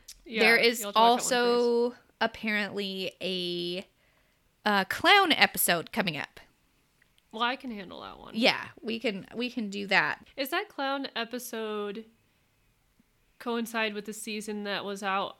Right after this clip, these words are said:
Speaker 1: around when, like, the killer clown thing happened,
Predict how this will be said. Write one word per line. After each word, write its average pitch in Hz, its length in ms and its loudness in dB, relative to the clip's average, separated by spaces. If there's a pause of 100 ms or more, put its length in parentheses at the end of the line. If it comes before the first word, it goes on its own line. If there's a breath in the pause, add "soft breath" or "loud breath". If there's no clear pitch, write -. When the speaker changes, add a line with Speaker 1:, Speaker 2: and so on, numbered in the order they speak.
Speaker 1:
around 196 360 -4
when, 185 420 -10 (360)
like, 196 180 -14
the 208 80 -10
killer 202 320 -8
clown 196 360 -8
thing 208 280 -10
happened, 214 680 -10